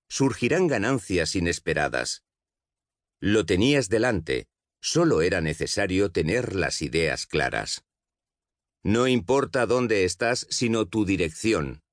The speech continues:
Clarifica tus objetivos y el pasado se convertirá en una escuela de experiencia para ir más rápido. Haz como los ganadores que nunca se quejan de sus experiencias pasadas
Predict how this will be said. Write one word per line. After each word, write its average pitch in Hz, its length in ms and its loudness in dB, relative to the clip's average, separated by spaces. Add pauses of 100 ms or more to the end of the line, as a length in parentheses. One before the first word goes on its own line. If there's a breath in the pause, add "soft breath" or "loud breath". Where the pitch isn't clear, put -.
(880)
Clarifica 123 640 2
tus 135 220 0
objetivos 151 800 0
y 123 160 0
el 101 160 2
pasado 123 500 -2
se 131 200 0
convertirá 90 800 0
en 95 120 2
una 113 220 0
escuela 113 540 0
de 92 140 2
experiencia 139 920 -2 (160)
para 90 280 0
ir 90 240 2
más 85 200 0
rápido. 67 600 -6 (960)
Haz 135 240 -2
como 143 260 2
los 110 200 2
ganadores 110 560 0
que 113 160 0
nunca 156 360 0
se 85 220 -2
quejan 98 420 -2
de 85 120 0
sus 92 240 -4
experiencias 98 840 0
pasadas 80 600 -2